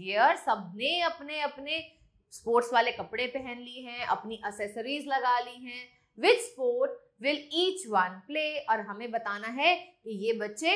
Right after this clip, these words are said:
कौन कौन सा स्पोर्ट्स खेल रहे हैं। See the first one, children। पहला क्या है? आप देख सकते हो इन्होंने बॉक्सिंग ग्लव्स पहने हुए हैं। तो ये बच्चे क्या खेल रहे हैं? ये कर रहे हैं बॉक्सिंग।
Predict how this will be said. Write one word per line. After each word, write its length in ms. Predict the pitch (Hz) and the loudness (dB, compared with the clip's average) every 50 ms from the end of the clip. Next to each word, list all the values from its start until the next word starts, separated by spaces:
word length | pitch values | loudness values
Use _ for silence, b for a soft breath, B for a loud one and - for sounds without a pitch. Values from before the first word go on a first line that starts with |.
| - - | 2 2
कौन 280 | 277 277 311 339 349 339 | 2 4 4 4 4 2
कौन 180 | 370 359 339 359 | 0 -2 -2 -2
सा 160 | - 392 330 330 - | 4 4 4 4 4
स्पोर्ट्स 360 | - - 285 277 277 277 - - | 0 0 4 4 4 4 2 -6
खेल 300 | - 277 247 226 220 214 | -4 0 2 2 2 2
रहे 200 | 220 214 220 214 | 0 -2 -2 -4
हैं। 480 | 214 208 208 196 185 160 - - _ _ _ _ _ _ _ | -8 -8 -8 -8 -8 -8 -10 -14 _ _ _ _ _ _ _
See 140 | - 214 202 185 | -12 -10 -2 2
the 100 | 233 262 269 - | 2 2 2 2
first 380 | 403 392 392 415 415 403 - 311 277 | 0 2 2 2 0 -2 -2 2 2
one, 200 | 247 233 214 202 208 | 2 2 0 -4 -8
children। 360 | 208 185 175 190 226 285 392 494 - - _ _ _ _ _ _ | -8 -10 -8 -4 -4 -4 -4 -4 -8 -16 _ _ _ _ _ _
पहला 300 | 226 208 208 214 240 269 294 - | -4 -2 2 4 6 4 4 4
क्या 180 | 320 320 339 359 349 | 4 6 6 6 6
है? 180 | 370 359 339 269 202 - - - _ _ - | 8 8 8 8 6 2 -6 -18 _ _ -4
आप 180 | 185 185 180 180 175 | -2 -2 -2 0 0
देख 180 | 214 214 214 - | 0 0 0 -2
सकते 300 | 269 254 262 - 277 294 | -6 -6 -4 -4 -4 -2
हो 220 | 294 311 311 320 294 - | 0 0 0 0 -2 -2
इन्होंने 340 | 226 220 226 226 240 277 285 233 | -6 -10 -10 -6 -4 -4 -4 0
बॉक्सिंग 500 | 208 208 180 - - - 302 320 339 330 330 | 0 0 -2 -2 -4 -10 -10 -8 -8 -8 0
ग्लव्स 320 | 320 330 349 392 370 - - - | 4 6 6 6 6 2 2 2
पहने 240 | 330 359 311 311 311 | 2 2 2 -2 -4
हुए 220 | 302 294 302 294 294 294 | -6 -6 -8 -8 -8 -6
हैं। 220 | 294 285 285 277 285 - _ _ _ _ _ - | -6 -6 -6 -6 -8 -14 _ _ _ _ _ 2
तो 60 | 226 | 2
ये 180 | 220 214 233 226 233 | 2 2 -2 -4 -4
बच्चे 220 | 240 240 277 277 | -4 -4 -6 -6
क्या 200 | - 294 269 269 285 - | 0 6 6 6 6 6
खेल 200 | 339 330 339 339 | 0 0 0 0
रहे 180 | 349 359 370 381 | -2 -4 -4 -6
हैं? 220 | 381 370 359 302 233 190 175 170 | -4 -2 -2 -2 -2 -2 -6 -10
ये 80 | 190 | -14
कर 180 | 190 190 196 196 | -14 -14 -16 -14
रहे 200 | 190 208 214 214 214 220 | -14 -14 -14 -14 -12 -8
हैं 460 | 233 254 294 349 381 370 247 175 165 | -4 0 0 0 0 -2 -6 -12 -8
बॉक्सिंग। 1600 | - 185 185 190 190 190 - _ _ - - - - - - - - - _ _ 240 294 320 330 320 311 277 240 220 196 185 175 | -6 -4 -4 -4 -6 -8 -14 _ _ -16 -16 -16 -16 -16 -20 -20 -20 -20 _ _ -2 0 0 0 -2 -4 -6 -8 -8 -8 -10 -10